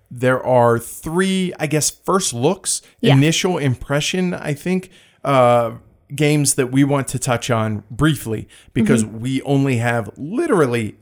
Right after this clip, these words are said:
Speaker 1: a single play of any of these games.
Speaker 2: Yeah, and it, and
Speaker 1: Okay.
Speaker 2: some of them I haven't even played myself.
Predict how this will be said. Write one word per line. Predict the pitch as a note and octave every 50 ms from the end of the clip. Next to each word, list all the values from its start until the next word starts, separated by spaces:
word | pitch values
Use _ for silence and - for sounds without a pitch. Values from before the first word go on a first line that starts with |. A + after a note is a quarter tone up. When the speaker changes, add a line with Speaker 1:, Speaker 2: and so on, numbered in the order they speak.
| _ -
Speaker 1:
a | - D3 C3
single | A2 - - D3 D3+ D3+ C#3+ C#3+ D3 D3
play | C3+ - - C3 B2+ B2 A#2+ A#2 -
of | - A#2+ A2 A2 -
any | - B2 A#2 A2 G#2 G#2
of | G2+ F#2+ F#2
these | G2+ G2+ G2 F#2 F#2
games. | F#2 A#2+ A2+ G#2+
Speaker 2:
Yeah, | A2+ F3 E3 D#3+ F3
and | G3 G#3
it, | G3+ E3 -
and | F#3 G#3 G#3
Speaker 1:
Okay. | G#3+ G#3+
Speaker 2:
some | - A#3+ A3+
of | A3+ A3 G3+
them | G#3 G3+ G3 F#3+
I | E3+ F#3 G3
haven't | G3+ G3 F#3 F3
even | D#3+ D#3 D#3+
played | E3 F3 D#3+
myself. | D3 C#3+ D3 - D3+ - - -